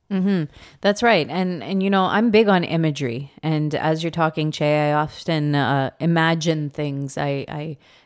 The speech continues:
develop pictures in my mind to sort of represent some of the things that you're talking about. And as you're, as you're talking about those experiences,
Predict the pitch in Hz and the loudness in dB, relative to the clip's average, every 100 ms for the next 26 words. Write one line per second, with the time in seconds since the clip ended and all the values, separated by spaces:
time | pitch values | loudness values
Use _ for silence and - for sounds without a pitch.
0 | - 160 175 185 - 175 - 170 160 156 | -10 0 2 2 0 -6 -2 -2 0 -2
1 | 151 147 147 147 143 - 143 139 156 143 | -2 -2 -2 -4 -8 -8 -10 -8 -8 -6
2 | 135 151 - 151 147 139 143 - - 156 | -2 -2 0 -2 -2 -2 -6 -8 -6 -4
3 | 143 139 151 147 143 - 135 151 143 151 | -6 -8 -6 -6 -8 -12 -6 -4 -4 -4
4 | 143 143 147 165 170 165 175 143 - 180 | -2 -2 -2 -2 0 -2 -4 -4 -4 -2
5 | 170 180 190 202 208 180 151 147 139 151 | -2 -2 -2 -2 -2 -2 0 0 0 -4
6 | 147 147 - 175 180 175 156 143 135 | -4 -6 -4 0 2 2 0 -2 -4